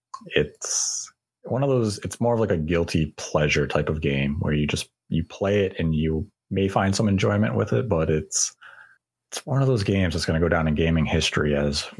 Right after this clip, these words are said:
"What the hell was this and why did I enjoy it?" type of game. <laughs> And that was the final Streamlab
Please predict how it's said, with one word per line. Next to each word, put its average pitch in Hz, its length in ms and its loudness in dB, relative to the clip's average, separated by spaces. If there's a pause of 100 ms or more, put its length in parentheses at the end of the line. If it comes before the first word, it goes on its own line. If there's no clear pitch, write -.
"What 110 320 0
the 101 100 2
hell 90 240 2
was 85 220 0
this 90 240 2
and 73 120 0
why 78 140 2
did 85 120 2
I 78 120 2
enjoy 73 400 2
it?" 69 100 -2
type - 240 0
of - 100 -8
game. 95 340 -2 (1900)
<laughs> - 100 -2 (680)
And 110 100 0
that - 120 0
was 131 140 -2
the 95 160 2
final 139 840 0
Streamlab 82 800 0